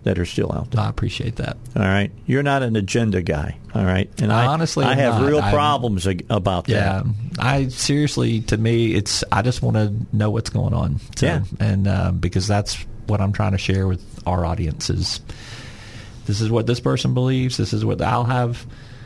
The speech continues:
Speaker 2: Dan Sullivan on, and I'll have Joyce Elliott on, and it does. I just wanna hear where they're going with their, um, with their bills and what they've got, you know, lined up. So.
Speaker 1: I should get Joyce on again 'cause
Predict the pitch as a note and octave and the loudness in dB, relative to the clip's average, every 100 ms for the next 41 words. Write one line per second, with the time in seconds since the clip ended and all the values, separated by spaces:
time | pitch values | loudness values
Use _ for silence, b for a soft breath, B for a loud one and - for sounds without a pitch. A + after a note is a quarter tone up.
0 | B - G2+ A#2+ B2 C#3 C3 C3 C3+ C#3 | B -4 0 2 2 0 0 2 2 2
1 | C#3 C#3+ C#3+ C#3+ G2 G2+ A2 A#2 A2 A2+ | 2 2 2 2 2 2 2 2 0 2
2 | A2 - G2 G2 F#2 F2 F2 F2 F2+ F2+ | 2 2 2 2 2 0 2 2 2 2
3 | F#2 F#2 - - G2+ F#2+ G#2+ G2+ G2 G#2 | 2 0 0 0 0 0 0 2 2 2
4 | G#2 G2+ G2+ G2 G2 F2+ E2+ F2 - - | 2 2 2 2 2 2 2 0 -2 -2
5 | F#2+ F#2 F#2 F2+ F#2 - - G2+ G2+ F#2+ | 0 0 2 0 -2 -4 -4 -2 0 2
6 | G2+ G#2+ G#2+ G#2 G2+ F#2 F#2 - F#2 - | 2 2 2 0 0 0 2 0 -2 -2
7 | - - - F#2 F#2 F2 F2+ - A2+ - | -4 -8 -4 -2 0 0 0 -2 -4 -6
8 | - F3 G#3 D3 C3 G2 C3 C3+ B2 G2 | 0 2 2 2 2 2 2 2 2 2
9 | G2 F2 G#2+ A2+ A#2+ C#3 | 2 2 2 0 0 0